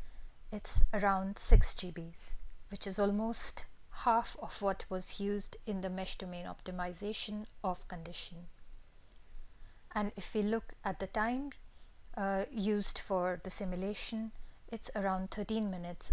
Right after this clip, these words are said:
again approximately half of the time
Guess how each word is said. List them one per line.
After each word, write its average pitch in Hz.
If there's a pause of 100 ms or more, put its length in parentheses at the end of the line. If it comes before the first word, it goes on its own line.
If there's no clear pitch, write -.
again 196
approximately 180 (340)
half 240
of -
the 185
time 180